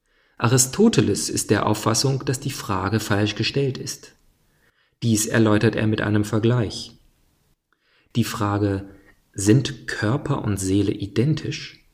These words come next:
ist ebenso unsinnig wie die Frage, sind Wachs und seine Form identisch? Zustände der Seele sind zwar auch immer Zustände des Körpers, aber eine Identität von Körper und Seele verneint Aristoteles ebenso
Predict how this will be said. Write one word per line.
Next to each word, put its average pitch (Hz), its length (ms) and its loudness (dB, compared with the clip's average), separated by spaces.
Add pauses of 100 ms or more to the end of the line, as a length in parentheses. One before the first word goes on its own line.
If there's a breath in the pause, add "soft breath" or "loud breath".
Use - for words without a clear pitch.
(360)
ist 107 240 -4
ebenso 131 380 4
unsinnig 104 680 4
wie 117 60 2
die 104 100 0
Frage, 101 560 -2 (320 loud breath)
sind 104 460 -2
Wachs - 400 2
und 113 220 2
seine 104 240 2
Form 127 480 0
identisch? - 840 -8 (960)
Zustände 104 640 -2
der 85 160 0
Seele 107 380 6
sind 104 180 0
zwar - 240 -4
auch - 200 -10
immer 117 440 2
Zustände 104 540 -2
des - 200 -4
Körpers, 139 680 -4 (500 soft breath)
aber 107 220 0
eine 107 160 0
Identität 107 800 -2
von 123 180 -2
Körper 123 300 0
und 113 120 0
Seele 110 420 2
verneint 107 600 0
Aristoteles 101 840 -4
ebenso 120 680 2